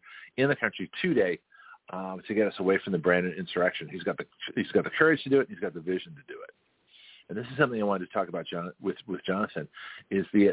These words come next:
the biggest difference between Trump and DeSantis. DeSantis is gonna make a great president, maybe. He's gonna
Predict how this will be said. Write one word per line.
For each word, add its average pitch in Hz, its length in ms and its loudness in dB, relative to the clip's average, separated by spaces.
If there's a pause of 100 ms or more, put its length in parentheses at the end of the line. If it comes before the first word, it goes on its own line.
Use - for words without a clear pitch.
the 92 80 6
biggest 120 300 4
difference 110 340 0
between 98 340 -4
Trump 101 260 0
and 85 120 -6
DeSantis. 117 440 2 (440)
DeSantis 151 440 4
is 107 80 -12
gonna 110 120 -6
make 98 140 -8
a 98 60 -8
great 95 240 -2
president, 87 440 -6 (440)
maybe. 87 280 -6
He's 71 120 -12
gonna 104 120 -8